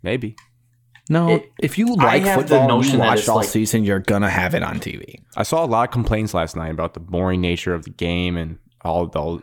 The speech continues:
Speaker 1: going to bed.
Speaker 2: No, some people just don't understand
Speaker 3: It, it's just
Speaker 2: football,
Speaker 3: like,
Speaker 2: and some
Speaker 3: it's
Speaker 2: people don't like football.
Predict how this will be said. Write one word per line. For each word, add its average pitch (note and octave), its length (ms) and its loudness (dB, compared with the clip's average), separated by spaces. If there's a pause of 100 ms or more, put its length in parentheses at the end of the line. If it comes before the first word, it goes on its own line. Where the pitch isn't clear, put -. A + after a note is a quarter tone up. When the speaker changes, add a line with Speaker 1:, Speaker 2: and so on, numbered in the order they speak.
Speaker 1:
going F#2+ 240 -2
to F#2 60 2
bed. F2 180 2
Speaker 2:
No, F#2 140 2
some G#2+ 260 -2
people A2+ 300 2
just G#2 200 0
don't G2 240 2
understand G2 340 0
Speaker 3:
It, F#2 120 4
it's - 120 -2
just G3 160 0
Speaker 2:
football, - 160 4
Speaker 3:
like, A#2 80 0
Speaker 2:
and - 40 -8
some - 140 2
Speaker 3:
it's D3 80 2
Speaker 2:
people A#2 140 2
don't A#2+ 160 2
like C#3+ 180 0
football. - 440 -10